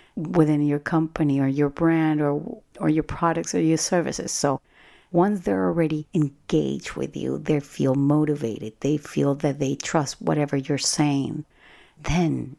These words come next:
you start promoting your masterclass or your training or your one-on-one, where you will be selling whatever you will be selling on a online platform, right?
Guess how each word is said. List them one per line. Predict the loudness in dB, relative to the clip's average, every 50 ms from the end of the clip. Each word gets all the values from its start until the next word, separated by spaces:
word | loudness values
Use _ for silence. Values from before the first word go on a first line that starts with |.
| _ _
you | -4 -2 -2 0 -2 -4 -6 -12 _ -8
start | -8 -6 -4 -2 -2 -2 -2 -6 -10 _ _
promoting | -2 0 0 2 0 0 -2 -4 -4 -6 -8 -10 -14 -20 -20 -20 _ _ _
your | -12 -4 0 0 0 0 -2 -6 -8 -10 -16 _ _ _ _ _ _ _ _ _ _ -6 -4
masterclass | -2 -2 -2 -4 -6 -6 -6 -8 -6 -8 -8 -8 -8 -10 -12 -14 -14 -8
or | -4 -2 -2 -2
your | -2 -4 -6 -6
training | -6 -4 -2 0 0 0 0 -2 -4 -6 -8 -10 -12 -16 -20 -20 -20 -20 _ -2
or | 0 0 0 0
your | -2 -4 -4 -4 -4
one-on-one, | -6 -6 -4 -4 -2 -2 -2 -4 -4 -4 -4 -4 -4 -4 -6 -8 -10 -16 -10 -4
where | 0 2 2 2
you | 0 -4 0 0 0
will | 2 2 0 0 0
be | -2 -4 -4
selling | -4 -8 -10 -6 -4 -2 -2 -2 -2 -2 -4 -4 -8 -10 -6 -4
whatever | -2 -2 0 -2 -4 -4 -2 -2
you | 0 2 2
will | 2 2 2
be | 0 -4 -6
selling | -6 -6 -4 -2 0 2 2 2 2 0 -4 _ _ _ _ _ _ _ _ _ _
on | 0 0 2
a | 2 0 -2 -4 -6 _ _ _
online | -4 -2 -2 -2 -2 -2 -4 -4 -6 -6
platform, | -8 -4 -4 -4 -6 -6 -14 -16 -12 -12 -12 -12 -14 -18 -20 _ -20 -20 -20 -20 -20 -20 -20 -18 -8
right? | -6 -2 0 0 -2 -2 -6